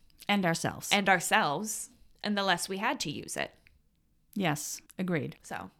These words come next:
Speaker 2: the more, the more, the less, the less.
Speaker 1: So really, it was a very important tool for us.
Speaker 2: Mm-hmm.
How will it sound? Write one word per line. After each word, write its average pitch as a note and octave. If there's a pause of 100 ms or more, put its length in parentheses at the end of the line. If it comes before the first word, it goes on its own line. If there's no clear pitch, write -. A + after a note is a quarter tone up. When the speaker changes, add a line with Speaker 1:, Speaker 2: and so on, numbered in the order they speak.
(160)
Speaker 2:
the F#3
more, A3+
the A#3+
more, G#3
the F#3+
less, F#3
the -
less. - (100)
Speaker 1:
So G#3+
really, F#3
it E3+
was D#3+
a D#3+ (100)
very E3
important D3+
tool D3+ (240)
for E3+
us. - (300)
Speaker 2:
Mm-hmm. G#3+